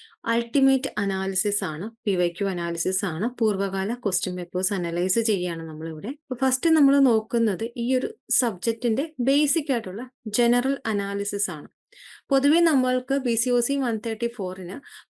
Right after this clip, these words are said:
പാർട്ട് വണ്ണും പാർട്ട് ടൂവും ബേസ് ചെയ്ത് ക്വസ്റ്റ്യൻസ് നമുക്ക് വരാറുണ്ട്. രണ്ടിലും ബിസിനസ് മാത്തമാറ്റിക്സും സ്റ്റാറ്റിക്സിലെയും ക്വസ്റ്റ്യൻസ് ഇൻക്ലൂഡ് ചെയ്താണ്, അല്ലെങ്കിൽ സിലബസ് ഫുൾ കവർ ചെയ്താണ് നമുക്ക് ക്വസ്റ്റ്യൻസ് വരാറുള്ളത്.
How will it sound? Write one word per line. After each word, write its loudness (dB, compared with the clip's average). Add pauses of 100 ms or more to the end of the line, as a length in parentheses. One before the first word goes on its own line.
പാർട്ട് 0
വണ്ണും 2
പാർട്ട് -4 (100)
ടൂവും 0
ബേസ് 0
ചെയ്ത് -2
ക്വസ്റ്റ്യൻസ് -4
നമുക്ക് -4 (160)
വരാറുണ്ട്. -2 (520)
രണ്ടിലും 6
ബിസിനസ് 2
മാത്തമാറ്റിക്സും -2
സ്റ്റാറ്റിക്സിലെയും -2
ക്വസ്റ്റ്യൻസ് -4
ഇൻക്ലൂഡ് 0
ചെയ്താണ്, -6 (100)
അല്ലെങ്കിൽ -2
സിലബസ് 2
ഫുൾ 0
കവർ -2
ചെയ്താണ് 0
നമുക്ക് -8
ക്വസ്റ്റ്യൻസ് -2 (180)
വരാറുള്ളത്. -6